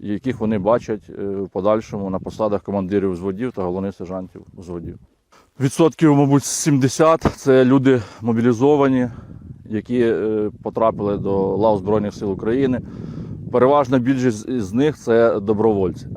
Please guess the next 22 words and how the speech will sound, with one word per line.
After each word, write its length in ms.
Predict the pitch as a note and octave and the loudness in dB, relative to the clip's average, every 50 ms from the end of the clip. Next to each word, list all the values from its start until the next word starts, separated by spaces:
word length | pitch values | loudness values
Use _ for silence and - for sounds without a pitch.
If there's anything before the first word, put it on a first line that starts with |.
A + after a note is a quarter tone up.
| - A2+ | -6 -6
Зі 180 | G#2 G2 A2+ A2+ | -4 -4 -6 -8
своєї 600 | - - - - - - B2+ C3+ D3 D3+ D3+ C#3 | -10 -14 -20 -20 -8 -2 0 2 4 4 4 2
сторони 400 | - - C3 A#2+ A#2+ A2+ A2 G2+ | 2 0 -2 -2 0 -2 -2 -2
ми 260 | G2+ A2 A2+ A2 - | -2 -2 -2 -2 -2
робимо 540 | - A2+ A2 A#2+ A2+ A#2+ A#2 A2+ A2 G#2+ - - | -2 0 0 0 0 0 0 0 0 -2 -4 -6
все 280 | - - C3+ C3 B2 | -10 -6 -2 -2 0
можливе, 580 | A#2 A2+ A2 G2+ G#2+ A#2+ C#3 C#3 C3 A#2+ G#2+ - | 0 0 -2 -2 0 2 2 2 4 2 0 -2
щоб 200 | - - - G2+ | -4 -8 -10 -8
люди 240 | G2+ B2 C3+ A#2+ A#2+ | -4 -4 -2 0 0
виходили 480 | A2 G#2+ G2 - B2 A2+ G#2+ G#2 G2+ F#2 | 0 -2 -2 -4 -4 -2 -2 -2 -4 -4
з 60 | F#2+ | -4
нашого 400 | A2 A2+ A2+ - - A#2 G#2+ G2+ | -4 -6 -6 -6 -6 -6 -6 -6
центру, 400 | - - C3+ C3 B2 - A2+ G2+ | -6 -6 -6 -6 -6 -6 -8 -8
з 60 | F#2+ | -6
нашої 500 | G2+ G#2+ A2 - - G#2+ G#2 G#2 G2+ G2 | -6 -6 -6 -6 -6 -6 -4 -4 -4 -6
підготовки 720 | - - G#2+ G2 G#2 G#2 - - C3 C3+ A#2+ - A2+ G2+ - _ _ _ _ _ _ _ _ _ _ _ _ _ - - | -6 -8 -8 -6 -6 -6 -2 -2 -2 -2 -2 -4 -8 -8 -8 _ _ _ _ _ _ _ _ _ _ _ _ _ -12 -10
з 320 | G2+ F#2 G#2 C3 C3+ A#2+ | -6 -2 2 2 2 2
максимальним 680 | A#2 A2+ G#2+ - - B2+ A#2+ B2 B2 B2 A#2 A2+ A2+ G#2+ | 0 -4 -6 -6 -4 -2 2 2 2 2 2 0 -2 -2
рівнем 400 | G#2 A#2+ A#2 A2 A2 G#2+ G#2 G2 | -2 -2 0 0 -2 -2 -4 -6
знань 400 | F2+ G#2 B2+ C3+ C#3 C#3+ C#3 C#3 _ _ _ _ _ _ _ _ _ _ _ | -6 -2 -2 -2 -2 -2 -4 -10 _ _ _ _ _ _ _ _ _ _ _
і 240 | - A2+ A#2 G#2+ G#2+ | -8 -6 -4 -4 -4
максимальними 840 | - G2+ G#2 - - A#2+ A#2 B2 B2+ A#2+ A#2+ A#2 A2+ A2+ G#2+ A2 G#2+ | -4 -8 -10 -10 -6 -4 0 2 2 2 2 0 0 0 -2 -4 -6